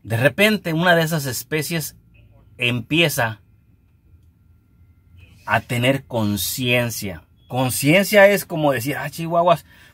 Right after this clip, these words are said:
pues si me como toda la comida, mañana ya no voy a tener que comer".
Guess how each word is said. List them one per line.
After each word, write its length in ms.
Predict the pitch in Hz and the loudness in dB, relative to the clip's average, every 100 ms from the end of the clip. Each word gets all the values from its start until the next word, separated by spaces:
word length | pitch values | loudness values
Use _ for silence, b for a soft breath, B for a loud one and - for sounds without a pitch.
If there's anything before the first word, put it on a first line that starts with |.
| _ | _
pues 140 | 101 | -12
si 100 | - | -6
me 160 | 110 110 | -6 -4
como 300 | 160 180 170 | 0 2 4
toda 240 | 175 180 | 4 4
la 160 | 160 120 | 4 0
comida, 540 | 135 156 180 180 - - _ _ _ - | -2 -2 2 0 0 -8 _ _ _ -8
mañana 540 | 131 131 190 190 175 | -4 0 0 0 -2
ya 160 | 185 185 | -2 0
no 160 | 185 | 0
voy 140 | 185 190 | 2 2
a 80 | |
tener 340 | 185 160 185 190 | 2 0 -2 -2
que 160 | 190 | -6
comer". 600 | 185 156 151 208 247 98 | -6 -6 -4 -4 -6 -8